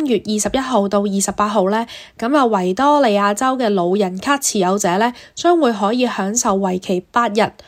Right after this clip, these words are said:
免費公共交通乘坐福利喎。噉啊，仲記得上年嘅十月啊，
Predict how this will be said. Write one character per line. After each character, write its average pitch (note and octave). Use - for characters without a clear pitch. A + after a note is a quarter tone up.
免 G#3
費 C4
公 D#4
共 G#3+
交 C4
通 C#4
乘 F3+
坐 F#3+
福 G#3+
利 F#3
喎。 F3
噉 D#4+
啊， F#4+
仲 A#3
記 A3+
得 C#4
上 G#3+
年 G3+
嘅 B3
十 G#3+
月 F#3+
啊， F3+